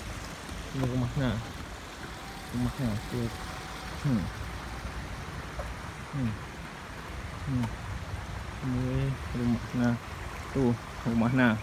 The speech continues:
Binatangnya tapir juga. Tapi tapir berhasil. Nah, ini dia, tapir berhasil.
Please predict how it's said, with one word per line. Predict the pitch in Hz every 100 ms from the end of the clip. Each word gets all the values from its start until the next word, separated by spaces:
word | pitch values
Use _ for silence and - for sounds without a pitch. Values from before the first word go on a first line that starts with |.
| - - - - - - -
Binatangnya | - 123 120 120 135 131 135 143 143 139 - -
tapir | - 151 - 151
juga. | 151 160 135 107 - - - - - - - - - - -
Tapi | 120 139
tapir | 135 120 117 131 135 139 139 139 - - - - - - -
berhasil. | 123 131 143 143 143 143 135 - 165 143 110 101 -
Nah, | 107 107 107 104 101 92 76 - - - - - - - -
ini | - 123
dia, | 117 101 82 - - -
tapir | 110 107 117 113 113 110
berhasil. | 110 101 98 110 110 98